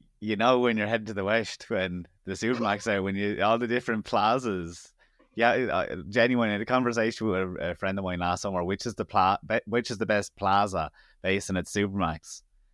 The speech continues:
I think, uh, Athlone or whichever that one was, was the winner. And the one just outside of Galway, the one just outside of Galway, I think it's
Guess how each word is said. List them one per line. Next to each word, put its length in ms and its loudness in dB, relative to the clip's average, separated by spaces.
I 60 -6
think, 180 -2
uh, 60 4
Athlone 680 2
or 60 -2
whichever 320 -2
that 140 0
one 120 -4
was, 460 -4
was 240 -10
the 100 -8
winner. 220 2
And 100 0
the 60 0
one 200 4
just 180 4
outside 240 4
of 60 0
Galway, 460 2
the 120 -6
one 140 0
just 140 -2
outside 300 0
of 140 -4
Galway, 300 2
I 20 -4
think 180 -8
it's 180 -10